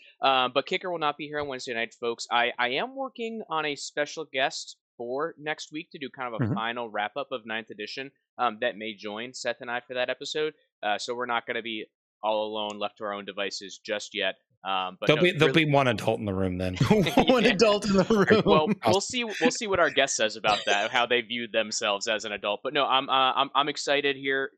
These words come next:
Speaker 1: guys. Last few weeks of Ninth Edition, let's
Speaker 2: Yeah.
Speaker 1: have fun with it. Let's get weird. I wanna see some weird lists at A C O.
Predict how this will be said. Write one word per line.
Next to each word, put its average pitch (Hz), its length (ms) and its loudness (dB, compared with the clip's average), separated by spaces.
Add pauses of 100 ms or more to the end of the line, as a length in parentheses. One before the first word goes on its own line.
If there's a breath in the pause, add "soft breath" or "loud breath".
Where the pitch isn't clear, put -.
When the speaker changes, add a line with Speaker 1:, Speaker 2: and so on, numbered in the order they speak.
Speaker 1:
guys. 123 260 0 (140)
Last 135 400 2
few 156 160 -14
weeks 143 220 -10
of 120 80 -16
Ninth 113 220 -6
Edition, 107 460 -6 (380)
let's 131 180 -2
Speaker 2:
Yeah. 131 100 4
Speaker 1:
have 131 140 2
fun 120 160 -2
with 120 160 -4
it. 123 220 0
Let's 117 220 -4
get 107 220 -2
weird. 123 360 -2
I 113 160 2
wanna 180 180 -2
see 156 180 -8
some 107 300 -12
weird 127 320 -2 (240)
lists 110 420 -6
at 107 260 0 (340)
A 104 100 -2
C 101 320 -4
O. 85 60 -10